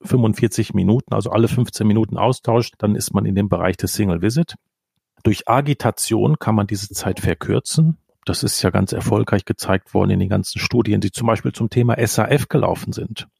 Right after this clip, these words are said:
Da hat man ja wirklich gesehen und zeigen können, dass man das in fünf Minuten hinbekommt, wenn eine gute Agitation auf der vollen Länge und eine Durchspülung mit einem neuen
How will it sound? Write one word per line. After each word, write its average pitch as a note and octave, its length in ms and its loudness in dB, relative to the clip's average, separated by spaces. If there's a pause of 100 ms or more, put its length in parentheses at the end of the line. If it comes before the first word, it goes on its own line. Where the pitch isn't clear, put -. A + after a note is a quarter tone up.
Da F2+ 100 2
hat G#2 120 -2
man G#2 120 4
ja F#2+ 60 4
wirklich G2 340 -4
gesehen A2 600 2
und - 320 -4
zeigen A#2+ 380 2
können, F#2+ 320 2
dass F#2+ 200 -4
man F#2+ 140 0
das G2 140 -2
in G#2 140 -2
fünf A#2 340 0
Minuten G2 380 2
hinbekommt, - 680 -2
wenn F#2 140 -4
eine F#2 240 -2
gute G#2 280 -4
Agitation F#2 680 -2
auf G2 140 -4
der F#2 120 -2
vollen F#2 340 0
Länge A2 280 4
und G2 140 0
eine F#2 180 2
Durchspülung A#2 640 2
mit F#2+ 180 -2
einem G2 160 -8
neuen G2 340 0